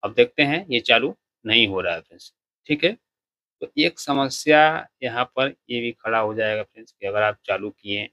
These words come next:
चालू नहीं हुआ, बैटरी आप चार्जिंग लगा दिए, थोड़ा और voltage जैसे increase करेंगे तो चालू हो गया। लेकिन अब दोस्तों यहाँ पर है टेन पॉइंट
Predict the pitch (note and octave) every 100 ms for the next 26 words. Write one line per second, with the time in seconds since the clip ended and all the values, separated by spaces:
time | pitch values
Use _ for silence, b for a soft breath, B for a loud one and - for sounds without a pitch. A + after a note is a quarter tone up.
0 | _ _ _ _ _ _ - G#2+ G#2+ G2+
1 | F#2+ F#2 F2+ F2+ _ G2+ G2 G2+ A2+ G2+
2 | G#2 G2+ G2+ G2 F#2+ - F#2 E2+ _ _
3 | _ _ _ G#2 G#2 G#2 A2 A2 G#2+ G#2
4 | G#2+ G2+ A2 A2 G#2 A2 A2+ A2 G#2+ G#2+
5 | - _ _ - A2+ C#3 - E3 E3+ E3+
6 | D3 C3+ B2 - _ _ _ _ _ C3
7 | D#3 F3+ - _ _ - B2+ C3+ C3+ D#3+
8 | D3+ C#3+ D3 C#3 C3+ D3+ - _ _ _
9 | B2+ D3+ D#3+ - C3 A#2+ B2 D#3